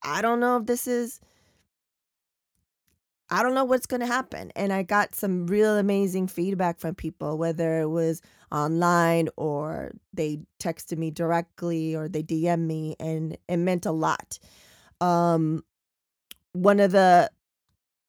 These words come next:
I didn't know what's, you know, when you do something, you're just in it and you're just like, "I don't know what's happening," till after you kinda black out. And then, so that's what kinda happened during that episode.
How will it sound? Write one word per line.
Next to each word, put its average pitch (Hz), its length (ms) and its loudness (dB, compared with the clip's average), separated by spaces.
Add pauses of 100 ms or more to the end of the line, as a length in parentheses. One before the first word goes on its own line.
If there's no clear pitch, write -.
(1200)
I 233 80 8
didn't 269 160 -2
know 277 100 2
what's, 254 240 0
you 302 120 -4
know, 349 100 -4
when 339 120 -6
you 285 100 -6
do 240 180 -6
something, 226 260 -6
you're 254 80 -2
just 247 240 -4
in 208 160 -2
it 220 140 -6 (220)
and 180 120 -4
you're 196 80 -4
just 196 160 -10
like, 165 120 -10
"I 120 80 -2
don't 226 140 -2
know 208 120 -2
what's 180 160 -4
happening," 170 400 -4
till - 180 -6
after 180 280 -2
you 165 60 -2
kinda 214 240 -4
black 180 320 -2
out. 175 160 0
And 151 80 -4
then, 151 220 -4 (420)
so 254 140 -2
that's 330 180 2
what 381 120 -4
kinda 370 160 -2
happened 349 260 -2
during 320 160 0
that 294 140 -2
episode. - 440 -6